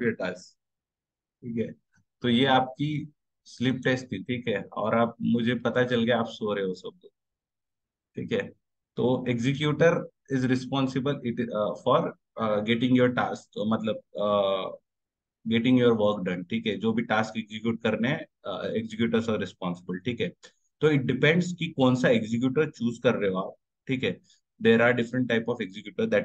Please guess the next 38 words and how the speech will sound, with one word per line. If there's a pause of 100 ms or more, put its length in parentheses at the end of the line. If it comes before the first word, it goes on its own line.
we'll
see, (260)
ठीक
है। (520)
अ,
तो
उसके
हिसाब
से
वो (180)
कैसी
इकोसिस्टम
में
काम
करता
है,
वो
आपको
पता
चलेगा।
I'll,
I'll (160)
come
to
this (120)
point,
okay,
executor। (920)
But
आपको
समझ
में
आता
है,
right, (100)
what
are
executors?